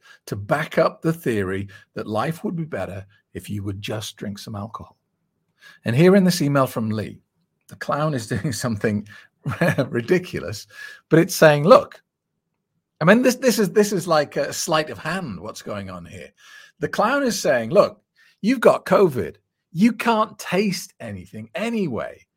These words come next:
So what does it matter if you drink alcohol? It's not like you're gonna be cheating. You're not gonna be enjoying it. You're not even gonna be able to taste it.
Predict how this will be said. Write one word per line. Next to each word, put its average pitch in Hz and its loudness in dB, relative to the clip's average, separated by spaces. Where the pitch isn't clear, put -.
So - 2
what 214 6
does 226 4
it 233 -6
matter 202 0
if 190 0
you 208 -2
drink 202 -2
alcohol? 139 -2
It's 139 -14
not 202 -2
like 180 -2
you're 147 -4
gonna 143 -4
be 113 -8
cheating. 160 -8
You're 185 -4
not 214 -2
gonna 196 2
be 147 -2
enjoying 120 0
it. 98 -6
You're 233 -8
not 208 -2
even 202 -2
gonna 208 -2
be 208 2
able 208 0
to 220 -10
taste 240 -8
it. 165 -2